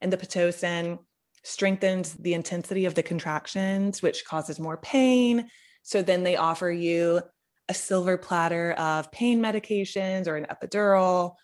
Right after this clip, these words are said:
When you take that, it slows down your, um, your contractions and your progress. And then you end up getting further induced. And it's just this balancing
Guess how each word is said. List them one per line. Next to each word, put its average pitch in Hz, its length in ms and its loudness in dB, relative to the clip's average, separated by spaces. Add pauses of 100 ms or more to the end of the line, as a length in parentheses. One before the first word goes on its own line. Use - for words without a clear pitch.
(360)
When 175 120 -2
you 175 100 -2
take 180 300 -2
that, 165 200 2
it - 140 -2
slows 151 520 -4
down 175 520 -2
your, 170 380 0
um, 160 540 -6 (160)
your 170 120 -2
contractions 170 680 -2
and 170 100 -4
your 160 100 -6
progress. 160 800 -2 (440)
And 165 80 0
then 170 120 2
you 165 120 2
end 160 160 0
up 156 140 -2
getting 156 340 -2
further 156 380 -6
induced. 196 720 4
And 165 140 -2
it's - 180 -6
just 170 240 -2
this 175 180 -4
balancing 165 880 -2